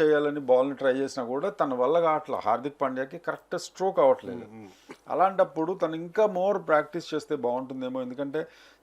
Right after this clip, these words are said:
Speaker 1: ప-, హార్దిక్ చాలా ఇంపార్టెంట్ ప్లేయర్ మనకి. రాబోయే వరల్డ్ కప్లో కూడా కీలకమైన సీనియర్గా ఉంది. సీనియర్ అయిపోయాడు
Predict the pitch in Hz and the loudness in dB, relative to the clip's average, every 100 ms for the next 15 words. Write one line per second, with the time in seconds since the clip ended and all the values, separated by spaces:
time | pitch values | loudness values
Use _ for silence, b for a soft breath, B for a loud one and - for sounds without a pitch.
0 | _ 113 104 139 156 156 185 - 170 139 | _ -2 0 4 6 4 -2 2 8 10
1 | 185 196 175 - _ _ _ - 131 143 | 10 10 8 2 _ _ _ -6 -6 2
2 | 175 180 180 175 151 165 156 156 156 - | 4 4 2 -4 2 4 6 4 0 -8
3 | - - 131 156 156 120 101 101 92 b | -14 0 4 6 4 2 -4 -10 -18 b
4 | b b 110 107 127 143 170 160 127 139 | b b 2 6 6 6 4 2 2 0
5 | 156 151 143 143 135 139 175 180 151 156 | 0 -4 -4 -4 -4 -4 -6 -4 -4 -2
6 | 156 151 151 - 131 147 147 139 135 123 | -2 -4 -4 -6 -4 0 0 2 2 2
7 | 147 - 139 160 160 151 147 113 | -4 -8 -6 -2 0 0 0 -4